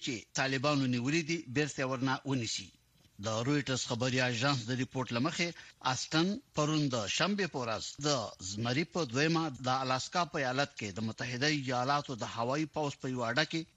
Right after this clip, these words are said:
له خبریالانو سره د خبرو اترو په مهال د یوې پوښتنې په ځواب کې ویل، لومړی کار به دی چې د طالبانو پرمختګ څوکه کړي او د خپل نظامي حضور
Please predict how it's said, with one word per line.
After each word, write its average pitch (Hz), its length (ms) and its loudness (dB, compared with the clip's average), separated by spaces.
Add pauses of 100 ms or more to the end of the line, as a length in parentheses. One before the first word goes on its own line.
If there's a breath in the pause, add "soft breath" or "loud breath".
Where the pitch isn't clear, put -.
(120)
له 101 60 0 (100)
خبریالانو 127 760 2
سره 196 160 0 (160)
د - 100 -2
خبرو 135 320 -2
اترو 190 340 -2
په 147 140 0
مهال 127 340 2 (120)
د 98 100 -8
یوې 117 180 -8
پوښتنې 185 400 -2
په 151 40 0 (100)
ځواب 135 300 2
کې 131 180 -4
ویل، 156 180 2 (300)
لومړی 120 280 2 (120)
کار 123 220 -2
به 104 60 -4 (100)
دی 147 140 4 (320 loud breath)
چې - 80 0 (100)
د - 20 -2 (160)
طالبانو 131 520 2
پرمختګ 113 400 -2 (140)
څوکه 147 320 -2
کړي 104 140 -10 (180)
او 143 120 2
د 135 180 -2
خپل 185 160 0 (120)
نظامي 156 420 2
حضور 135 260 0